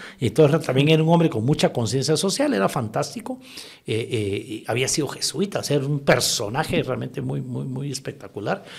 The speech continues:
Entonces me dice, "Hagamos ese libro para la sociedad civil". Hacemos el libro para la sociedad civil, le damos los cursos a la sociedad civil de cómo hacer sus proyectos de ley, y él me dice, "Ahora enseñémosles a negociar". Y entonces paramos trayendo gente de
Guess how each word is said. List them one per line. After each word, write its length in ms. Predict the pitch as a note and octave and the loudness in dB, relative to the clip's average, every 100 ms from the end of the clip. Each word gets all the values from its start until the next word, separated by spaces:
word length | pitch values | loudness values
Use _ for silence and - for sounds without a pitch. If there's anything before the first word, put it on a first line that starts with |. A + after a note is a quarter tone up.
| - | -18
Entonces 220 | - D#3+ E3+ | -2 4 6
me 60 | |
dice, 360 | F#3 A3 G#3+ - | 6 4 4 0
"Hagamos 380 | A#2+ C#3+ A3+ A3 | 4 6 6 4
ese 180 | G3+ G3+ | 6 6
libro 220 | A3 A#3 | 6 6
para 160 | G#3 F#3+ | 4 4
la 60 | |
sociedad 360 | C#3+ D3+ C#3+ D#3+ | 4 2 2 0
civil". 340 | D#3 A2+ - - - _ - - - | -4 -6 -14 -20 -20 _ -20 -20 -20
Hacemos 420 | - C#3+ A#3+ C#4 G#3+ | 0 6 6 8 6
el 60 | |
libro 180 | G#3+ A#3 | 8 6
para 140 | F#3+ | 6
la 40 | A#2+ | 6
sociedad 300 | C3 A2+ C#3+ | 4 4 4
civil, 460 | D#3+ F3 B3+ C#4+ - - | 4 2 0 -4 -12 -10
le 200 | - B2+ | 2 6
damos 260 | C3 F#3+ A3+ | 8 10 10
los 160 | D#3+ - | 8 6
cursos 420 | G#3+ A3+ G#3 E3 | 4 4 4 4
a 60 | |
la 120 | C3 A#2 | 4 2
sociedad 360 | B2 G#2+ C#3 | 0 2 2
civil 320 | D#3 D#3+ F#3 | 2 2 2
de 140 | F#3 - | 2 2
cómo 180 | D#3+ F3+ | 2 2
hacer 220 | F3+ E3+ | 2 2
sus 160 | F#3 | 2
proyectos 340 | - B2+ C3 F3+ | 2 2 2 0
de 80 | G3+ | 2
ley, 280 | A#3+ D4+ - - - - | 2 0 -6 -18 -20 -10
y 120 | - | 4
él 80 | C#3 | 6
me 100 | F3 | 8
dice, 480 | E3 F#3 - F#3 F3 - - - - _ _ _ | 8 6 6 4 2 -10 -20 -20 -20 _ _ _
"Ahora 200 | - C#3+ | 4 6
enseñémosles 580 | F3 - C3 D3 F3 D#3+ | 6 6 4 4 4 4
a 60 | C3+ | 4
negociar". 640 | A#2+ G2+ - - - - - _ _ _ _ _ _ _ | 4 4 2 0 -2 -12 -20 _ _ _ _ _ _ _
Y 120 | - G#2 | 0 0
entonces 300 | G2+ C#3+ C#3 | 2 -2 4
paramos 520 | F3 C#3+ F#3+ - - | 4 6 4 2 -2
trayendo 560 | B2+ G#2+ B2 G3 A3 | -2 0 4 6 6
gente 300 | G#3+ F3+ F3 | 2 -2 0
de 60 | F3 | 0